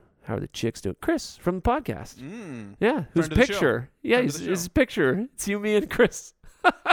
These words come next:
Speaker 1: So, uh, it, and, and I was like, "Hey, what's going on at church? Who's, who's at church? Any, any ladies?" And he was like, "Yeah, there's this ballerina." Instantly in my head, I was like, "No, I'm gonna marry her.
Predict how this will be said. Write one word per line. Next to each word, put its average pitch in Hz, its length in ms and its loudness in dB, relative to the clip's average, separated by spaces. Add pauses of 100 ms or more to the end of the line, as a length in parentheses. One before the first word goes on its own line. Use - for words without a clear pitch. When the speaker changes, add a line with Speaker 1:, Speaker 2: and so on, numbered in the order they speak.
(580)
Speaker 1:
So, 240 320 6
uh, 208 420 8
it, 180 260 2
and, 156 360 2
and 143 420 0
I 139 60 2
was 143 120 2
like, 139 200 2
"Hey, 233 240 2
what's 139 160 -4
going 170 200 0
on 170 60 2
at 156 60 -2
church? - 400 -4
Who's, 185 360 -6
who's 180 160 -2
at 175 120 -4
church? - 340 -4
Any, 131 320 -4
any 135 160 -2
ladies?" 147 420 -2
And 135 80 -4
he 123 40 2
was 123 120 0
like, 143 160 -6
"Yeah, 202 160 -6
there's 170 200 -2
this 170 120 -8
ballerina." 151 640 0 (420)
Instantly 165 360 4
in 131 60 2
my 120 100 4
head, 120 120 4
I 117 40 4
was 110 100 0
like, 113 200 -2
"No, 147 80 2
I'm 110 100 2
gonna 101 140 -6
marry 107 220 -8
her. 110 200 -10